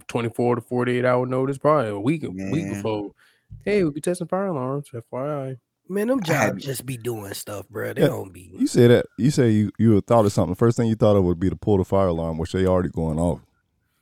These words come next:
Speaker 3: No, I would've just
Speaker 4: <laughs>
Speaker 3: left. I'd have been like, "Man, I gotta go get my kids."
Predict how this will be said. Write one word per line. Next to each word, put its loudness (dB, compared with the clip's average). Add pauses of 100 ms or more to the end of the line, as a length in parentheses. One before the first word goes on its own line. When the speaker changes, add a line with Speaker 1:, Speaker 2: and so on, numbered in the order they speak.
(360)
Speaker 3:
No, 4
I 0
would've -2
just -6 (140)
Speaker 4:
<laughs> -10
Speaker 3:
left. -4 (220)
I'd -8
have -4
been -4
like, -4
"Man, -4
I -6
gotta -6
go -12
get -12
my -10
kids." -14